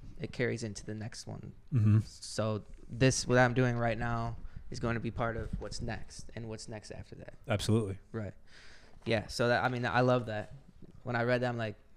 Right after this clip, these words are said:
Speaker 1: "He's talking directly to me."
Speaker 2: Okay.
Speaker 1: Yeah.
Speaker 2: So it struck a chord. That's good to hear.
Speaker 1: Like, we're sitting in town hall and you told me that directly.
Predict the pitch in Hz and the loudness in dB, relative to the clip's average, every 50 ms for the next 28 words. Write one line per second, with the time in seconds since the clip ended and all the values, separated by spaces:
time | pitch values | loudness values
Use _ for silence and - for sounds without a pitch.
0 | 135 127 131 - - 143 131 120 120 120 117 117 113 113 - 117 113 - 117 113 | -10 -8 -4 2 4 6 6 6 4 0 -2 -2 -2 -2 -2 -4 -4 -4 -4 -4
1 | 113 113 113 120 - - - - - - - - - - 107 123 113 127 135 - | -4 -6 -6 -8 -10 -16 -20 -20 -20 -20 -20 -10 -6 -2 2 4 6 6 4 2
2 | - - - 113 101 101 98 - - - 131 117 101 - - 123 113 - - - | -2 -4 -2 0 2 2 0 -2 0 4 6 6 6 6 8 6 6 6 6 6
3 | - 107 104 107 107 113 113 113 113 - - 139 131 117 101 101 101 98 104 120 | 10 10 10 10 10 8 10 10 10 12 12 12 12 12 12 10 8 6 6 6
4 | 139 135 123 135 127 - 156 139 131 135 127 120 - 131 120 123 123 123 127 127 | 4 4 4 4 2 4 4 4 4 4 2 2 4 4 4 4 2 2 2 2
5 | 127 123 120 113 107 117 113 107 98 - - 120 127 120 - - - 139 127 120 | 2 2 2 0 -2 -4 -6 -6 -8 -8 -6 -4 -4 -4 -4 -2 0 2 2 2
6 | 120 113 110 110 110 110 - - 117 117 113 110 - 107 107 110 | 0 -2 -4 -4 -4 -6 -6 -4 -2 -2 -2 -2 -2 -4 -6 -6